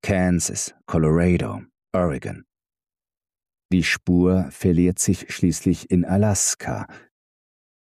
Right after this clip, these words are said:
wo der Kreditrahmen endgültig ausgeschöpft wurde. Ein letztes Mal versuchen die Eltern, ein Lebenszeichen ihrer Tochter zu erhalten.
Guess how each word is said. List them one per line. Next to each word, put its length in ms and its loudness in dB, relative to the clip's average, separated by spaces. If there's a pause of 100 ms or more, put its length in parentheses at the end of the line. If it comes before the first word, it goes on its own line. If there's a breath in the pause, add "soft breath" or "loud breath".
(120)
wo 120 2
der 160 0
Kreditrahmen 1040 -2 (800)
endgültig 800 0
ausgeschöpft 720 -4
wurde. 280 -8 (1500)
Ein 180 2
letztes 580 0
Mal 380 0 (800)
versuchen 400 0
die 120 0
Eltern, 460 0
ein 180 0
Lebenszeichen 840 -2
ihrer 220 -6
Tochter 440 -6
zu 180 -2
erhalten. 540 -6